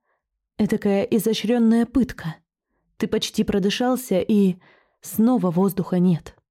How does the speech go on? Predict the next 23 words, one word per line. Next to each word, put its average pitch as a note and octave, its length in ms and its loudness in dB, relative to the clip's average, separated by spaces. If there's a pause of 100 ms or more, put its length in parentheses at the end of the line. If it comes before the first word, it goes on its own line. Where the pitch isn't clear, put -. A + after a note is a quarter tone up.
(800)
В F#3 160 0
голове G3+ 360 0
пульсирует, G3 800 0 (320)
под G3 160 -4
шеей, A#3 420 2
кажется, G#3+ 520 -2
все - 260 -2
вот-вот A3 400 -2
разорвется A3 560 0
в B3+ 80 -12
клочья. G3+ 560 -2 (520)
Внутри G#3+ 500 2
давит, F#3 480 -2
перед G3+ 240 0
глазами G3 440 2
кружится. G3+ 680 -2 (580)
Ты A3 120 0
трепыхаешься, A#3 760 -2
словно A#3 380 2
рыба, A#3+ 220 2
выброшенная G3+ 640 0
на A3 140 4
берег. G#3 460 0